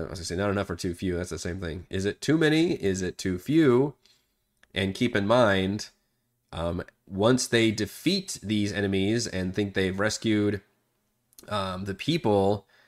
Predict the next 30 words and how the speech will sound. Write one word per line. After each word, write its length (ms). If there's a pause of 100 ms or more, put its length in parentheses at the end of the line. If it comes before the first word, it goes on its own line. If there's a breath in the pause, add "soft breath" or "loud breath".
(300 soft breath)
that 140
are 80
still 220
here, 500
then 340
I 160
will 140
trigger 300
the 80
big 220
Elder 240
Octopus 440
thing, 320
which 140
is 80
not 200
something 180
they're 100
supposed 200
to 80
fight, 260
but 80
something 180
they're 120
supposed 240
to 160
escape 520
from. 380 (480 soft breath)
And 120
they 80